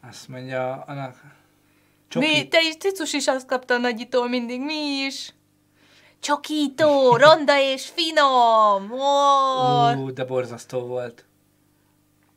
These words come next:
Speaker 2: Mi,
Speaker 1: Mind
Speaker 2: az
Speaker 1: olyan
Speaker 2: finom volt?
Speaker 1: Mi, te i-, ilyen, ilyen, ilyen édes szájúak vagytok, de mi vannak a nem édességekkel? Tehát milyen olyan, milyen olyan kaja van, amit mondjuk utoljára menzán ettetek,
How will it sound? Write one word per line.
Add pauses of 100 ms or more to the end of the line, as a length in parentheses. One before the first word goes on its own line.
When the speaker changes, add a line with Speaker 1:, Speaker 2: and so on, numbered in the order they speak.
(340)
Speaker 2:
Mi,
Speaker 1:
Mind
Speaker 2:
az
Speaker 1:
olyan
Speaker 2:
finom
volt? (600)
Speaker 1:
Mi, (220)
te
i-,
ilyen,
ilyen,
ilyen
édes
szájúak
vagytok,
de
mi
vannak
a
nem
édességekkel?
Tehát (200)
milyen
olyan,
milyen
olyan
kaja
van,
amit
mondjuk
utoljára
menzán
ettetek,